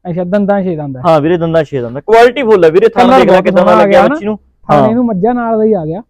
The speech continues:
Speaker 2: ਇਹ ਗੁਰੀ ਅੱਜ ਹੀ ਆਈ ਆ ਘਰੇ ਬਾਈ, ਹੁਣੀ ਆਈ ਆ ਘਰੇ, ਥੋੜੀ ਤਾਂ ਇੰਝ ਲੱਗਦੀ ਆ।
Speaker 1: ਠੀਕ ਆ ਗੱਲ।
Speaker 2: ਹਾਂ, ਇਹ
Speaker 1: ਕਮਾਲ ਆ
Speaker 2: ਹੁਣੀ
Speaker 1: ਬਾਈ।
Speaker 2: ਆਈ ਆ ਘਰੇ ਹਜੇ।
Speaker 1: ਕਮਾਲ ਆ, ਕਮਾਲ ਆ। ਤੇ ਬਾਕੀ ਇੱਥੋਂ ਲੰਬਾਈ ਤੇ ਹਾਈਟ ਚੈੱਕ ਕਰ ਸਕਦੇ ਹੋ।
Speaker 2: ਗੁਰੀ ਦੁੱਧ ਦੀ ਰਿਪੋਰਟ ਬਹੁਤ ਆ ਬੱਚੀ ਦੀ ਬਾਈ।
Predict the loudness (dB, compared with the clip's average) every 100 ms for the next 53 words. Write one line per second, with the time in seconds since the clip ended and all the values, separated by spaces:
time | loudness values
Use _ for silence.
0 | _ _ 0 2 4 4 4 2 0 2
1 | 4 4 2 2 2 2 2 0 0 0
2 | 0 0 0 2 2 2 0 -2 -4 -6
3 | _ _ -8 -6 -6 -2 2 2 4 4
4 | 4 4 4 2 0 -2 -4 -12 _ _
5 | _ -6 -4 -4 -4 -6 -6 -10 -6 -4
6 | -4 -4 -8 -6 -6 -4 -2 -2 -2 -2
7 | -2 -2 -2 -4 -8 -10 -8 -10 -10 -12
8 | -12 -12 -8 -2 0 0 0 0 -2 0
9 | 0 2 0 0 -2 -4 -8 -8